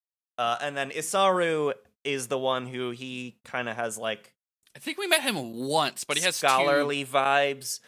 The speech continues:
Speaker 1: Yeah, we met him once. His two brothers are his, are his guardians. One, I think, is, like,
Speaker 2: He's the
Speaker 1: supposed
Speaker 2: oldest.
Speaker 1: to be,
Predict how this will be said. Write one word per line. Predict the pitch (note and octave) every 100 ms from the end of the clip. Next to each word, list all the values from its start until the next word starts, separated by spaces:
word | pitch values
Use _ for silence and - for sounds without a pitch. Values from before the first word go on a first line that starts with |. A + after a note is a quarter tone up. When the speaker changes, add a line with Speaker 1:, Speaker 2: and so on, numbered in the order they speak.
| -
Speaker 1:
Yeah, | B2+ B2+
we | B2 C3+
met | D3
him | C3+
once. | B2 A2+ A#2 - -
His | C3
two | - E3+
brothers | C3 B2+ A#2 A2+ A2
are | G#2+
his, | G#2+ G#2+ G#2+ -
are | A2+
his | A2 G#2+
guardians. | A2+ A2+ A2 A2 G#2+ G#2+ - -
One, | G#2+ A#2 A2+ A2+ A2 A2 -
I | A2+
think, | - B2
is, | A2+
like, | A2+ A2 - - _ _ _ _
Speaker 2:
He's | A#3 C4
the | B3
Speaker 1:
supposed | E3+ C3+
Speaker 2:
oldest. | A#2 A#2+ A#2 C#3+
Speaker 1:
to |
be, | A#2+ B2 B2